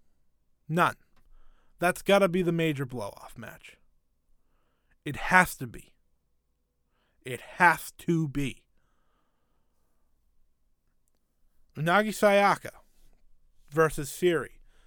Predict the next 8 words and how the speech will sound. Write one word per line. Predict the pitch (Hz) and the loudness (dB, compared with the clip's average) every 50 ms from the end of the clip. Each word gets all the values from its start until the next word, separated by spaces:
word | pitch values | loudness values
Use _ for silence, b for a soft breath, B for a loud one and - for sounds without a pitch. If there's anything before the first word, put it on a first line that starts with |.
| - _ - | -20 _ -10
The | 143 156 | -8 -4
winner | 175 208 196 190 160 | -2 -2 -2 -2 -4
will | 139 135 135 | -4 -6 -6
go | 139 151 160 160 | -4 -2 0 0
on | 160 165 160 143 117 104 - - - - - _ - | 2 2 0 0 -2 -6 -10 -18 -20 -20 -20 _ -6
to | - 175 160 | -2 -2 0
face | 127 - 220 214 170 - - - - - - - - - - _ _ _ _ _ - - - - - - - - _ _ _ _ _ _ _ _ _ _ _ _ _ _ _ _ _ - | 2 4 4 4 4 2 -4 -16 -16 -16 -18 -20 -20 -20 -20 _ _ _ _ _ -20 -20 -20 -20 -20 -20 -20 -20 _ _ _ _ _ _ _ _ _ _ _ _ _ _ _ _ _ -6
Maika | 139 165 185 185 - - - - | -2 -2 -2 -2 -2 -6 -16 -18